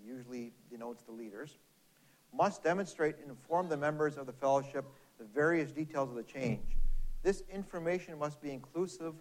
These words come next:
of the differentiation between customs, traditions, and doctrines, and how, if at all,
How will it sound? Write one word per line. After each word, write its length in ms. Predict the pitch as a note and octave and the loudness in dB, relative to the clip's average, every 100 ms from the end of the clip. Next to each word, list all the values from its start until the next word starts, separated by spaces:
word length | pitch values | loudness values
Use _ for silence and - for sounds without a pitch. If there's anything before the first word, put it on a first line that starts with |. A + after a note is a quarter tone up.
| - _ _ - | -20 _ _ -10
of 220 | B2+ A#2+ | -8 -2
the 100 | C3+ | -2
differentiation 960 | C3+ F3 F3+ E3+ E3+ - D#3+ D#3+ D#3+ | 0 -2 2 2 0 -2 0 0 -2
between 320 | D3+ C3+ D3+ C3+ - | -14 -12 -12 -12 -4
customs, 520 | D#3 D#3 E3 E3 D#3+ _ _ _ _ _ | -4 -4 -12 -14 -18 _ _ _ _ _
traditions, 720 | C3+ B2+ D#3 D#3 D3+ D#3 D3 _ _ _ _ _ _ _ _ _ _ _ | -8 -2 -2 -2 -14 -14 -20 _ _ _ _ _ _ _ _ _ _ _
and 180 | B2+ A#2 | -20 -6
doctrines, 680 | D#3+ D#3+ E3 C3+ B2 B2+ - _ _ _ _ _ | 2 4 2 -4 -12 -12 -18 _ _ _ _ _
and 200 | C#3+ B2+ C3 C#3+ | -16 -14 -14 -4
how, 460 | F3+ F#3 F3+ D#3+ - _ _ _ _ _ _ _ _ _ - | 0 2 2 0 -10 _ _ _ _ _ _ _ _ _ -4
if 160 | G3 G3+ - | -2 -2 0
at 120 | D#3 | 0
all, 360 | D#3 D#3 D3 | 4 6 6